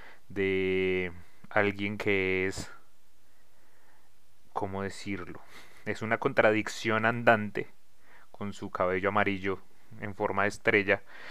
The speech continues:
y es Lisa Simpson. Esta niña que hemos visto crecer, que hemos amado, que hemos odiado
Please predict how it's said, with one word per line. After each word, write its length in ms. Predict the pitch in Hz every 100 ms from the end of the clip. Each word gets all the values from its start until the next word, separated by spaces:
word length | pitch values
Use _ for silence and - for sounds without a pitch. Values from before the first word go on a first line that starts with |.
| - -
y 220 | 110 110
es 280 | 104 104 - -
Lisa 300 | 107 117 117
Simpson. 440 | 151 143 110 90 - - - - - - - - - -
Esta 340 | - 101 - 107
niña 300 | 110 110 110
que 80 | 110
hemos 200 | 104 101
visto 280 | 113 113
crecer, 380 | 110 110 110 110
que 100 | -
hemos 240 | 104 104 110
amado, 400 | 107 104 104 101
que 80 |
hemos 200 | 101 101
odiado 540 | 107 98 101 101 104